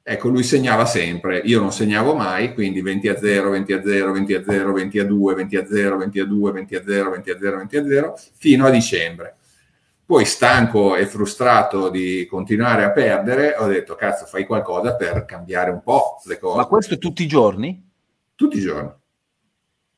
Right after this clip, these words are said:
Speaker 1: Quando chiaramente c'era la possibilità di farlo, perché magari il giorno dopo avevi la partita, e allora evitava magari di, di, di fare uno contro uno con me.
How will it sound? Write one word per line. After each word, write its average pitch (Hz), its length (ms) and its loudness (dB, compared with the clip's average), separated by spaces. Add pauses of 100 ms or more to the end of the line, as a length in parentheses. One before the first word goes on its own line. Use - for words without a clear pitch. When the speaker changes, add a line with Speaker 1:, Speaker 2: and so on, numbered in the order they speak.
(180)
Speaker 1:
Quando 113 240 6
chiaramente 101 1120 2
c'era 95 240 -2
la 92 80 2
possibilità 98 540 -2
di 101 100 2
farlo, 90 460 0
perché 90 200 -4
magari 87 420 -2
il - 760 -16
giorno 87 260 -4
dopo 95 280 2
avevi 92 200 0
la 90 120 -2
partita, 92 1000 -2
e 82 80 -14
allora 82 540 -4
evitava 82 580 -2
magari 82 340 -2
di, 82 360 -8
di, 87 180 -12
di 87 140 -10
fare 87 200 -6
uno 87 180 -8
contro 87 340 -10
uno 78 100 -12
con - 220 -18
me. - 120 -20